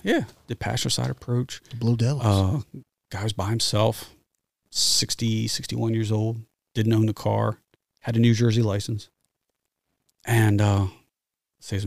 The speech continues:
Speaker 1: says his name is Mister Wilson. I was like, "Mister Wilson," I'm like, "It's a beautiful car. You know,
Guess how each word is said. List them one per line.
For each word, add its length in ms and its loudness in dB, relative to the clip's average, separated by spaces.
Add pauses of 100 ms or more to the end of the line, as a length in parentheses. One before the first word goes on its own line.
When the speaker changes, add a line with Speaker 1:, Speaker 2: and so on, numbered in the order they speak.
(200)
Speaker 1:
says 240 0
his 80 0
name 100 2
is 80 -6
Mister 200 -2
Wilson. 240 -4
I 20 -10
was 100 -12
like, 80 -12
"Mister 180 -14
Wilson," 300 -4
I'm 80 -6
like, 180 -6
"It's 140 -20
a 40 -20
beautiful 380 -8
car. 420 0 (220)
You 100 -16
know, 240 -8